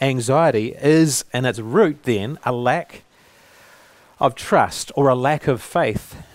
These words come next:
in God. You can see that if you're looking at those verses, that's in verses thirty and thirty-one. You think about it, if we were, if we have a chair beside us, you're perhaps sitting in a chair a-, a-, at the moment. If you have a chair beside, beside you, and if, and if you trust that that chair will hold you, you have no issue just sitting down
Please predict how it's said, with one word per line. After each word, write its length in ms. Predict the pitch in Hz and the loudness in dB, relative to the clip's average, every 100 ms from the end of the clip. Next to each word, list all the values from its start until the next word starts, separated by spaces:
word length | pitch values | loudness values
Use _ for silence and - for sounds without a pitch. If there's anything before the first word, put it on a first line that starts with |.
| - | -10
in 180 | 120 113 | -6 -2
God. 380 | 131 120 90 95 - - | 0 0 -2 -6 -18 -12
You 80 | |
can 80 | 107 | -10
see 160 | - 131 | -2 2
that 200 | 120 113 | 2 2
if 100 | 123 | -2
you're 100 | 117 | -2
looking 220 | 117 127 | -2 -2
at 40 | |
those 180 | 110 107 | 0 0
verses, 280 | 123 110 117 | 0 -2 0
that's 200 | 120 - | -4 -4
in 80 | 113 | -2
verses 400 | 113 104 104 - - - | -2 -2 -8 -12 -20 -20
thirty 440 | - - 127 120 110 | -10 0 2 2 -2
and 120 | 107 | -6
thirty-one. 520 | - 104 98 104 92 101 _ _ _ _ _ _ | -4 -4 -4 -6 -8 -14 _ _ _ _ _ _
You 80 | 143 | 0
think 160 | 190 180 | 2 4
about 180 | 139 | 2
it, 60 | 127 | 2
if 100 | - | 0
we 200 | 156 151 | 0 4
were, 220 | 143 135 131 | 4 4 0
if 100 | 147 | -4
we 80 | |
have 100 | 139 | -4
a 60 | - | -4
chair 320 | - 175 151 | -2 2 2
beside 360 | 131 - 123 110 | 2 0 0 2
us, 280 | 127 - - - - _ | 0 -2 -12 -18 -20 _
you're 120 | 139 | -2
perhaps 260 | 143 139 - | 0 -4 -2
sitting 240 | 156 143 | 0 0
in 60 | 131 | 0
a 60 | |
chair 320 | - 139 127 127 | -2 0 2 2
a-, 80 | |
a-, 320 | 123 123 131 - | 0 -2 -2 -4
at 100 | 117 | -2
the 80 | |
moment. 360 | 113 120 107 98 - _ - - - - | -2 -2 -4 -8 -12 _ -20 -20 -20 -12
If 140 | 135 131 | -6 0
you 60 | |
have 100 | 190 | 2
a 40 | 180 | 2
chair 220 | - 180 | 0 2
beside, 560 | 170 - 120 117 131 | 2 2 2 2 -4
beside 420 | 120 117 131 110 107 | -4 -2 2 0 0
you, 200 | 123 - | -4 -4
and 140 | 135 | -2
if, 200 | 135 123 _ _ _ | -2 -2 _ _ _
and 80 | 143 | -4
if 120 | 143 | -2
you 120 | 196 | -2
trust 480 | 202 - 175 175 - | -4 -4 -2 -2 -2
that 160 | 160 127 | -2 2
that 200 | 143 - | 0 0
chair 320 | - 156 160 | -4 0 2
will 140 | 135 | 0
hold 340 | - 185 214 120 | 0 -2 -2 -4
you, 100 | 110 | -4
you 120 | 139 | 0
have 140 | 175 | 0
no 400 | 131 131 135 175 | 0 -2 0 2
issue 320 | 165 - 113 110 | 0 0 -2 0
just 200 | 120 - | -2 0
sitting 260 | 151 139 | 0 0
down 420 | 127 120 117 120 | 0 0 0 -4